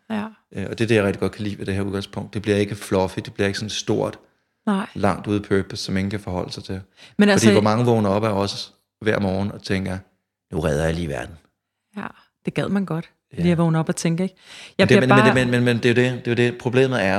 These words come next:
Speaker 2: jo, at hvis man tænker sig om, hvor mange mennesker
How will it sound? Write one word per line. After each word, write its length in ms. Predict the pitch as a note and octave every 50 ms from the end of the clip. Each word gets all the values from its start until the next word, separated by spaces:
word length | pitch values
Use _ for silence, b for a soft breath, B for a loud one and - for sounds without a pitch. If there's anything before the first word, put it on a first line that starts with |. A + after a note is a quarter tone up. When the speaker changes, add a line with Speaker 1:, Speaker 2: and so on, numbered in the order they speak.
| A2+
Speaker 2:
jo, 60 | A#2+ A#2
at 220 | - - A2+ G#2
hvis 200 | G2 G#2+ G2+ G2+
man 140 | A2 G2+ G2+
tænker 340 | G2+ - A#2 A2+ A#2+ B2 B2
sig 160 | A#2 - G2+
om, 180 | G2 G2+ G2+
hvor 140 | G2+ G#2+ A2
mange 280 | G2+ G2+ G2 G#2 A2 A2
mennesker 440 | G#2+ G#2 G#2 G2+ - - G#2+ G#2+